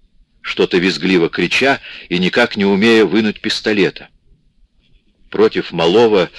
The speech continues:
быстро выдвинулся сержант-автоматчик и за несколько шагов дал ему очередь в грудь и живот,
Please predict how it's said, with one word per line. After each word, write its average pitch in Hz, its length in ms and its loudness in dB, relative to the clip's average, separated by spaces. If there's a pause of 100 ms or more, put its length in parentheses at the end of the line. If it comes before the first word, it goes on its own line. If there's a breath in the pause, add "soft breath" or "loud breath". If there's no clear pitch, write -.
(180 loud breath)
быстро 95 540 -2
выдвинулся 92 720 -2
сержант-автоматчик 104 1400 -4 (640)
и 104 240 -2
за 95 220 2
несколько 135 480 0
шагов 110 500 0
дал 131 240 0
ему 117 400 -2
очередь 120 460 0
в - 120 -14
грудь 120 300 -2
и 120 60 0
живот, 110 500 0